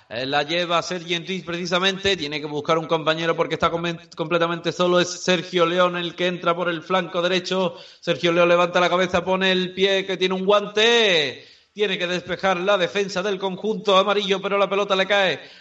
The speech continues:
a Luna. Luna que busca el centro, directamente las manos de Lizoaín, que sale rápido, ¿para qué? Para tratar de pillar a Eibar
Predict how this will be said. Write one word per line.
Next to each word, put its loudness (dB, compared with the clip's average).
a 0
Luna. 2
Luna -4
que -8
busca -6
el -4
centro, -2
directamente -10
las -2
manos -2
de -2
Lizoaín, 0
que -4
sale 2
rápido, 0
¿para 2
qué? -4
Para -2
tratar -2
de -2
pillar -2
a 4
Eibar -2